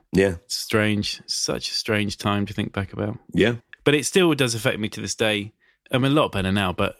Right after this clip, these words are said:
Speaker 2: for ages, like, anything like going away, like, if I go, when I started going out with my girlfriend,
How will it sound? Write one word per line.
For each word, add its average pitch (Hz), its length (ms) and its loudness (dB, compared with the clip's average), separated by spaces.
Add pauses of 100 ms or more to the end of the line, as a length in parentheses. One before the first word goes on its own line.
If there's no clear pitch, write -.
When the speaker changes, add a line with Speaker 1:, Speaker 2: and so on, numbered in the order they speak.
Speaker 2:
for - 320 -6
ages, 135 420 -2
like, 107 240 -2
anything 139 340 0
like 110 220 -4
going 120 320 2
away, 101 580 0
like, 92 420 -2
if - 140 -6
I 107 80 0
go, 107 280 0 (120)
when 107 160 -2
I 104 60 0
started 92 320 -4
going 92 240 0
out 90 120 -4
with 90 160 -8
my 92 100 -2
girlfriend, 92 440 -4